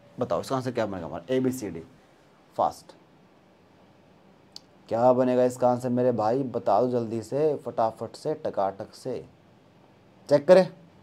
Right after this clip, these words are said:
देखो सिंपल है सर। पायरोफोबिया, पायरो क्या होता? आग, तो ये हो गया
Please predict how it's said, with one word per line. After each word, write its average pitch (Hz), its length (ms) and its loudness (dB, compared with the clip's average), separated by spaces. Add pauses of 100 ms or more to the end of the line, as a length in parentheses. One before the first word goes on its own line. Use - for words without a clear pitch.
(840)
देखो 113 240 -2
सिंपल 170 420 0
है 117 60 0
सर। 123 320 -2 (1200)
पायरोफोबिया, 202 720 12
पायरो 208 580 12
क्या 208 160 8
होता? 190 220 8 (180)
आग, 131 260 4
तो 135 140 -2
ये 160 100 8
हो 180 140 12
गया 196 160 8